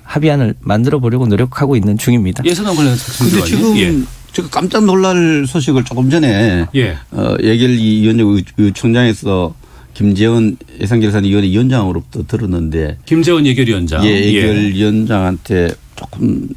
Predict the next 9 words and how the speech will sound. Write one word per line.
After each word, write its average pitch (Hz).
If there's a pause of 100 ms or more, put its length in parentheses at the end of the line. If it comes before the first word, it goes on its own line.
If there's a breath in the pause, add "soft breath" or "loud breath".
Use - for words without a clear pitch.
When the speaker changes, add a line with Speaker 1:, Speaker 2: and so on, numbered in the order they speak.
Speaker 3:
저 95 (580)
들었는데, 92 (1120 soft breath)
민주당이 120
지금 87
예결위원 101
소소위 87 (120)
위원들이 87
민주당 90
측에서 82